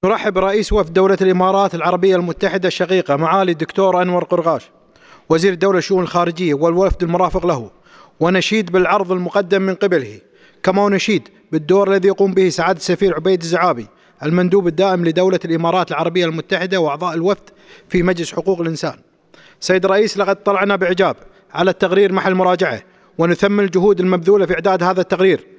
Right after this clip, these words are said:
والذي يعكس مدى الاهتمام الذي توليه دولة الإمارات العربية الشقيقة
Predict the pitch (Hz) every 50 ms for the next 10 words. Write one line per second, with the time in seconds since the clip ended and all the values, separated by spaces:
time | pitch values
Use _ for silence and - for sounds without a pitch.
0 | _ - _ _ _ 147 165 180 190 196 180 190 196 190 170 - 208 185 - 202
1 | 202 196 180 196 190 175 170 - 190 185 196 196 196 190 180 185 185 180 196 185
2 | 185 190 185 185 208 202 175 156 190 190 185 175 180 175 180 180 180 180 190 180
3 | - 160 156 180 185 190 196 165 - 180 170 190 214 190 - 139 120